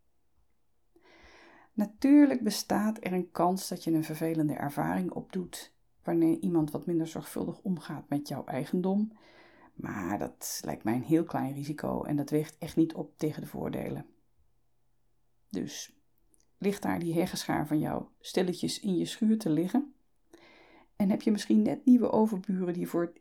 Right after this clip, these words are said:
eerst de weelde van een eigen tuin mogen ervaren? Bied dan eens actief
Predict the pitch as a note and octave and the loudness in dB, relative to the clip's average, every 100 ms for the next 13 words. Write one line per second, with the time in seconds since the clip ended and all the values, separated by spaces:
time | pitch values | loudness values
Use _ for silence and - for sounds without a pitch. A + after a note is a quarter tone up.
0 | _ B3 B3 G3 D#3 D#3 F#3+ A3 F3+ D#3 | _ 4 6 4 0 0 4 4 6 4
1 | D#3+ - - E3+ - G3+ A3 A#3 G#3 G#3 | 4 2 0 0 -2 2 4 6 6 2
2 | - F3+ F3+ E3+ E3+ F3 E3+ - _ _ | -2 -4 -2 -2 0 -2 -4 -8 _ _
3 | _ - B3+ A#3+ F#3+ F#3 - - - B3 | _ -2 0 2 0 -2 -6 -14 2 4
4 | B3 - | 4 -2